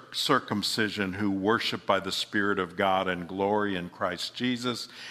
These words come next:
and put no confidence in the flesh. He says that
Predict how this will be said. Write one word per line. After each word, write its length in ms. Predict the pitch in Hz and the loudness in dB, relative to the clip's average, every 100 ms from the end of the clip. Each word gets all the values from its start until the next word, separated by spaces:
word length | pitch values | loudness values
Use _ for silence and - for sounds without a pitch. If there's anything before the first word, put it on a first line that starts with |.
| - - | -14 -2
and 200 | 98 - | -2 0
put 240 | 123 - | -2 0
no 380 | 117 113 135 160 | 2 6 6 4
confidence 920 | - - 139 135 123 123 120 - - - - - _ - | 0 2 2 2 0 2 2 -2 -8 -14 -20 -20 _ -2
in 380 | 113 113 110 - 110 | 2 2 0 -2 -2
the 120 | 107 | -2
flesh. 560 | - - 113 98 - | -2 -2 2 2 0
He 100 | 107 | -6
says 460 | 95 - 123 107 98 | -6 0 2 2 0
that 420 | 107 123 175 185 | 4 4 4 2